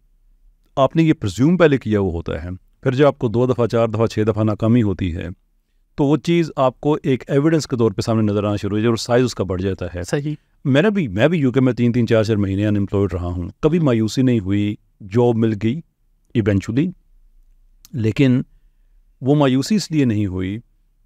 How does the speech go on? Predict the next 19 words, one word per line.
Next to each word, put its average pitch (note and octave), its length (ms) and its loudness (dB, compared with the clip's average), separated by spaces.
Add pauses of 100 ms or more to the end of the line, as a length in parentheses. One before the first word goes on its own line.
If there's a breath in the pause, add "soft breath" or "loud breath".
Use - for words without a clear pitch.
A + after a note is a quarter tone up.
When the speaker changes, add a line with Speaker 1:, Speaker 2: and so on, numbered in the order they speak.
(140)
Speaker 1:
कि D3 60 4
ये D#3 520 2 (440)
कभी D#3 300 2 (160)
अपब्रिंगिंग D3 420 2
का D3 100 2
हिस्सा A2+ 280 0
नहीं B2 160 2
है A2+ 60 0
वहाँ F#2+ 320 -4
पे, F2+ 240 -8
Speaker 2:
हम्म, D3 340 0
बिल्कुल। C#3+ 300 -4
Speaker 1:
कि A#2 60 0
यहाँ C3 180 2
पे C#3 100 -2
आपको B2 440 0
कुछ - 260 -8
मिलेगा A2+ 340 -2
नहीं। D#2+ 180 -10